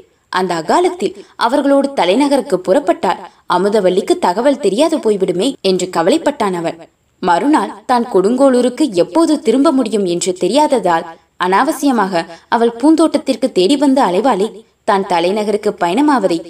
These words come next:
எப்படி அவளுக்கு தெரிவிப்பது என்று வருந்தினான். "நீங்கள் இருவரும் விரைந்து சென்று என் வரவை அமைச்சர் பெருமானுக்கு உரைப்பதற்குள்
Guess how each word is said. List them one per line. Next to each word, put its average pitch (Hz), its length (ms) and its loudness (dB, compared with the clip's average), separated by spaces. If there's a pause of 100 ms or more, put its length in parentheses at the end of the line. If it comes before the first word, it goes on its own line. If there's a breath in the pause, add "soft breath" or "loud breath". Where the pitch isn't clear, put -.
(160 loud breath)
எப்படி 330 380 0
அவளுக்கு 247 380 0
தெரிவிப்பது 220 520 0 (180)
என்று 208 240 -4
வருந்தினான். 185 520 -2 (720)
"நீங்கள் 180 340 0
இருவரும் 247 400 2
விரைந்து 269 340 2
சென்று 185 360 -2 (240 loud breath)
என் 214 240 0
வரவை 190 340 0 (200)
அமைச்சர் 277 480 0
பெருமானுக்கு 175 500 0
உரைப்பதற்குள் 180 720 0